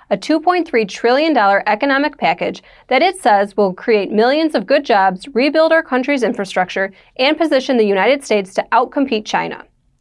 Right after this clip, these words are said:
Key focal points of the plan include fixing highways, upgrading transit systems, revitalizing manufacturing, and securing U S supply chains. The Association of Equipment Manufacturers pointed out in a later press release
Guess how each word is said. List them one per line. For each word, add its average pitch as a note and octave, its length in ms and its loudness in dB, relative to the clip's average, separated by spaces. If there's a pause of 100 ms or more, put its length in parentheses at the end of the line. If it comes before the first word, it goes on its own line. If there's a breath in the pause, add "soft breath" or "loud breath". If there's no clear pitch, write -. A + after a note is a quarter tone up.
(360 soft breath)
Key F#4 220 0
focal D4+ 320 2
points - 300 -2
of A#3 80 -4
the B3+ 100 -2
plan F#3 320 -4
include G#3 460 -2
fixing C#4 320 -2
highways, A3+ 500 2 (140)
upgrading C#4+ 420 0
transit A3 380 0
systems, A3 480 -2 (260 soft breath)
revitalizing D4 720 2
manufacturing, G#3+ 800 0
and C#4+ 220 0
securing A3+ 400 0
U G3 120 2
S F#3 140 0
supply B3 320 0
chains. - 400 -10 (680 soft breath)
The B3 100 0
Association D#4+ 640 0
of B3+ 60 0
Equipment B3 400 0
Manufacturers G#3+ 760 -2 (240 soft breath)
pointed E4 360 2
out A3 200 4
in A3 100 2
a G3+ 80 0
later E4+ 260 2
press F#3+ 280 -4
release F#3 400 -6